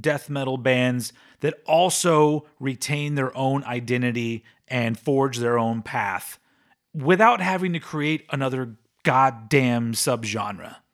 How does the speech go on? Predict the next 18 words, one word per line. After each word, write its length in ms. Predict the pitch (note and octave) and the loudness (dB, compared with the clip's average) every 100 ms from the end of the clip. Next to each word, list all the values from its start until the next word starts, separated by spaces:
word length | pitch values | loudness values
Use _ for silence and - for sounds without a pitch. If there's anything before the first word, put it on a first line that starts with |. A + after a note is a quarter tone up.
| _ _ _ _ _ _ _ - | _ _ _ _ _ _ _ 0
All 260 | E3 D#3+ | 4 4
right. 460 | A#2+ G2+ G2 - - _ _ _ - | 4 2 -2 -6 -16 _ _ _ -4
That's 220 | E3 - | -2 4
all 180 | F3 E3 | 4 4
I 80 | D#3 | 2
got 320 | C#3 C3+ B2+ | 2 0 0
for 100 | C#3 | -2
you 160 | C3 | 0
for 160 | B2+ C3 | -2 0
this 280 | B2 B2 B2 | 0 -2 -2
week. 360 | B2 A#2+ - _ _ _ _ | -2 -2 -6 _ _ _ _
Thank 380 | - D#3+ E3 D3+ | -6 0 0 0
you 180 | E3 D#3 | 0 2
once 320 | C#3+ C#3+ C3+ | 2 0 -2
again 580 | C#3 A#2+ C3 C3 C3 C3 | -6 -4 -2 -2 -6 -10
for 200 | - B2+ | -10 -10
joining 480 | A2+ A#2+ B2 A#2+ B2 | -6 -4 -4 -4 -4
me 340 | A#2+ A#2 A#2 | -4 -4 -6